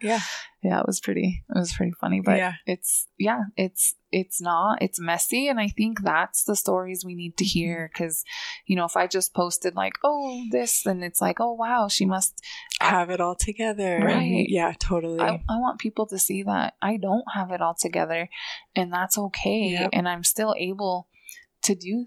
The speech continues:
Speaker 2: things,
Speaker 1: Mm-hmm.
Speaker 2: you know, and I'm also still, I have, I can complain <laughs> about things and,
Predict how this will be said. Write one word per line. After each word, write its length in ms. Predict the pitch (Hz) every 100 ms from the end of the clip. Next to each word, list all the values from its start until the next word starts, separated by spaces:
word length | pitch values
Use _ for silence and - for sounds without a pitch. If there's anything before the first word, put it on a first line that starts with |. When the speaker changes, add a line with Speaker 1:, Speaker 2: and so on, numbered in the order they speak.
| -
Speaker 2:
things, 600 | 175 156 185 175 175 170
Speaker 1:
Mm-hmm. 60 | 170
Speaker 2:
you 100 | 175
know, 380 | 170 170 208 220
and 140 | 170 175
I'm 160 | 170
also 380 | 170 190 - 196
still, 580 | 180 - 185 180 180 180 _ _ _ -
I 240 | 180 185 190
have, 240 | 190 185 190 _ -
I 140 | 180
can 220 | - 190
complain 460 | 196 196 - 190 202
<laughs> 80 | 208
about 420 | 214 226 - -
things 400 | 185 175 175 175
and, 200 | 170